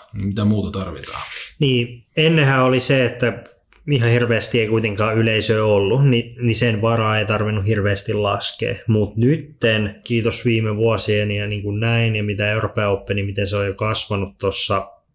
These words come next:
Speaker 2: tai mitä me nähtiin Virossa E M-kisoissa, niin kun sinne tulee oikeasti tuhatpäinen yleisö, niin sun pitää melkein, sun pitää melkein enemmän ajatella sitä, että mitä sä tarjoat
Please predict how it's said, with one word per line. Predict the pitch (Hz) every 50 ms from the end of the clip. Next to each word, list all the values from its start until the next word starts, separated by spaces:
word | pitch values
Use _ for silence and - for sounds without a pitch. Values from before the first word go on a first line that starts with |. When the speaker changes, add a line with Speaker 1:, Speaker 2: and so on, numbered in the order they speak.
| _ _
Speaker 2:
tai | - 107 101 101 101 101 104 104
mitä | 107 104 104 98 107 104
me | 104 104
nähtiin | 101 104 101 101 - - - 104 101 101 98 98 98 - _ _ _ _ _ _ _ _ _
Virossa | - 113 113 107 110 104 98 - - - - 95 - - - - _ - -
E | 123 120 120 113
M-kisoissa, | 107 101 - 104 101 - - 104 101 95 - - - 101 90 - - - - _ _ _ _ _ _ _ _ _ _ _ -
niin | 110 98
kun | 107 101
sinne | - 165 165 135
tulee | 117 - 139 139 151 147 139
oikeasti | 139 143 139 - 131 - - - 117
tuhatpäinen | - - 156 139 147 131 - - - 104 101 98 95 92 110
yleisö, | 139 156 170 170 156 131 113 107 107 - - 110 107 - - -
niin | - 107
sun | - - 131 139 127
pitää | 131 117 - 120 113 110 110 104 - - - - -
melkein, | 123 127 120 127 120 - 120 120 127 120 117 120
sun | 113 117
pitää | 117 117 123 120
melkein | 123 123 120 127 135
enemmän | 160 185 180 156 135 120
ajatella | 117 117 117 107 110 110 107 107
sitä, | 101 - - - 117 110
että | 104 110
mitä | 117 117 123 110
sä | - 117
tarjoat | - - 113 107 107 104 107 107 104 101 -